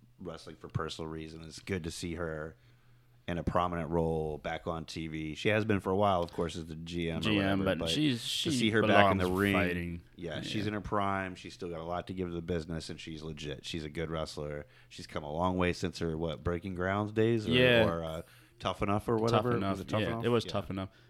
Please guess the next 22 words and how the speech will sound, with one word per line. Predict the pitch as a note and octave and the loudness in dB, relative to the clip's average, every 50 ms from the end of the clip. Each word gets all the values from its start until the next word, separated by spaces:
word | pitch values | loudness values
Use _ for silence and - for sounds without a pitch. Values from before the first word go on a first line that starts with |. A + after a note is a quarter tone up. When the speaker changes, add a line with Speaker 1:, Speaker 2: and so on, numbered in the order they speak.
| - _ - | -20 _ -6
Speaker 2:
I | - G#2+ B2+ | -2 -2 -2
think | - - A#3+ A#3+ G#3+ | 0 2 2 2 2
she's | - - F3 E3 E3 C#3 | 2 2 2 2 2 2
one | B2 B2 A#2 B2 C#3+ | 2 4 4 4 4
of | C#3+ C#3 A#2+ | 4 2 2
the | A2 G#2+ G2+ F#2+ | 2 2 2 2
wrestler | F2+ F2+ F#2 F#2+ G2+ G#2+ - - A2 G2+ G2 F#2+ | 0 0 0 0 0 0 -2 -2 -2 -2 0 0
that | F#2 F#2+ - - - | -2 -4 -6 -6 -6
we | G2 G2 F#2+ | -4 -2 0
haven't, | F#2+ G2+ G2+ F#2+ F#2+ F#2+ - - G2 | 0 0 0 -2 -2 -4 -6 -8 -8
sh-, | - - - G#2 | -10 -12 -10 -10
she | - - B2 | -6 -4 0
hasn't | A#2 B2 A#2 G#2+ G#2 G2+ | 2 2 2 2 2 0
even | G2 F#2+ F#2 F#2 | 0 0 -2 -4
scratched | - - - G2 F#2 F#2+ - - - | -6 -8 -6 -4 -4 -4 -4 -4 -6
the | G#2 F#2+ | -6 -6
surface | - - F#2+ F#2+ F#2 - A2 - - | -6 -4 -4 -4 -4 -6 -8 -8 -8
of | G#2 | -6
what | G2+ G2+ G2 | -6 -6 -6
she | - - - | -6 -8 -10
can | - - - F#2 F#2+ G2+ G#2 | -10 -10 -8 -6 -4 -2 0
be. | A2 A2+ A2+ A#2+ A#2+ | 0 0 0 0 -4